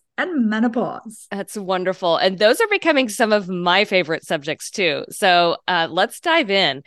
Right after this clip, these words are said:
Speaker 2: I want to start with some definitions. As you said, we're gonna be talking about perimenopause and menopause, and they're not the same thing. So,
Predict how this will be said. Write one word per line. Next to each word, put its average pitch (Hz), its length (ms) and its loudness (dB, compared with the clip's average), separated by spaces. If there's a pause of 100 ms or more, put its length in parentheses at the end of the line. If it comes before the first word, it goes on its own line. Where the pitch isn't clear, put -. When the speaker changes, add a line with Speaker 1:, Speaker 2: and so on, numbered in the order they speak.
(400)
Speaker 2:
I 208 140 0
want 208 240 0
to 403 80 -4
start - 540 0
with 180 140 -8
some 170 160 -10
definitions. - 840 -12 (680)
As 185 140 -4
you 220 60 -10
said, 214 220 0
we're 190 100 -6
gonna 185 140 -4
be 180 100 -6
talking 185 400 -4
about 165 340 -4
perimenopause 202 880 -4 (140)
and 196 260 -6
menopause, 180 580 -6 (320)
and 180 280 -6
they're 196 300 0
not 190 440 0
the 214 100 -6
same 190 400 -4
thing. 160 480 -2 (140)
So, 165 540 -2